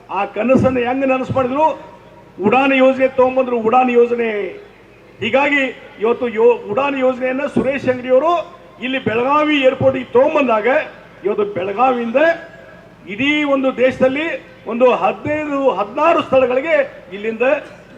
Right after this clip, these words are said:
ಫ್ಲೈಟ್ ಸರ್ವಿಸ್ ಅದ, ಫ್ಲೈಟ್ ಸರ್ವಿಸ್ ಅದ. ಅದಾದ್ಮೇಲೆ ಇವತ್ತು ಮಂಗಳಾ ಅಂಗಡಿಯವರು ಇಲ್ಲಿ ಸಂಸತ್ ಸದಸ್ಯರಾದ ಮೇಲೆ ಅವರು ಮೋದಿ ಅವ್ರನ್ನ ಭೇಟಿಯಾಗಿ ಅವ್ರ ಮೇಲೆ ಒತ್ತಡ ತಗೊಂಬಂದು ಟರ್ಮಿನಲ್ ಟೂ,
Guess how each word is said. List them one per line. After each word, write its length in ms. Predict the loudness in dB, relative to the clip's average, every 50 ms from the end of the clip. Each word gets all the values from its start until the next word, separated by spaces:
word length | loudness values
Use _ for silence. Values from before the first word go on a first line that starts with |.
| -20 -14 -8
ಫ್ಲೈಟ್ 300 | -6 -2 -2 -2 -2 -2
ಸರ್ವಿಸ್ 440 | -4 -4 -6 -6 -6 -8 -8 -8
ಅದ, 140 | -6 -6 -6 -6 -6 -6
ಫ್ಲೈಟ್ 220 | -8 -8 -8 -8
ಸರ್ವಿಸ್ 360 | -12 -12 -12 -12 -12 -14 -14
ಅದ. 200 | -14 -14 -14 -14 -16 -18 -20 -20 -20 _ -20 -20 -20 -20 -20 -20 _ -20 _ -12
ಅದಾದ್ಮೇಲೆ 720 | -10 -6 -2 -2 -2 0 0 0 2 2 2 2 2 -4 -12 -18 -20 -20 -20 -20 -20 -8 -6
ಇವತ್ತು 160 | -4 -4 -4 -4
ಮಂಗಳಾ 380 | -4 -4 0 2 2 4 4
ಅಂಗಡಿಯವರು 800 | 4 2 2 2 4 4 4 4 4 2 0 -4 -8 -14 -20 -20 -20 -20 -20 -20 -20 -20 -20 -20 -20 -12 -8
ಇಲ್ಲಿ 440 | -4 -2 -2 -2 -2 -4 -6 -8
ಸಂಸತ್ 400 | -6 -6 -6 -4 -4 -4 -4 -2
ಸದಸ್ಯರಾದ 480 | -2 -2 -2 -2 -2 -2 -2 -2 -2 0
ಮೇಲೆ 220 | 0 0 0 0 -2 -6 -10 -16 -20 -20 -20 -20 -20 -20 -20 -16 -6 0
ಅವರು 460 | 2 2 4 4 4 4 4 4 4 2 -4 -12 -16 -20 -20 -20 -20 -20 -20 -20 -20 -20 -20 -20 -14 -4 2
ಮೋದಿ 260 | 2 4 4 4 0
ಅವ್ರನ್ನ 240 | 0 0 -2 -2 0
ಭೇಟಿಯಾಗಿ 540 | 0 -2 0 -2 -4 -6 -6 -6 -8 -10 -10 -12 -18 -20 -20 -20 -20 -10 -2
ಅವ್ರ 160 | -2 0 2
ಮೇಲೆ 200 | 2 2 2 2
ಒತ್ತಡ 320 | 2 0 0 -2 -4 -4
ತಗೊಂಬಂದು 640 | 0 0 0 0 0 -2 -2 -2 -4 -4 -6 -12 -18 -20 -20 -20 -20 -20 -10 -6
ಟರ್ಮಿನಲ್ 520 | -2 0 0 0 2 2 2 2 0 -2 -6
ಟೂ, 520 | -8 -6 -4 -2 -2 -2 -4 -4 -6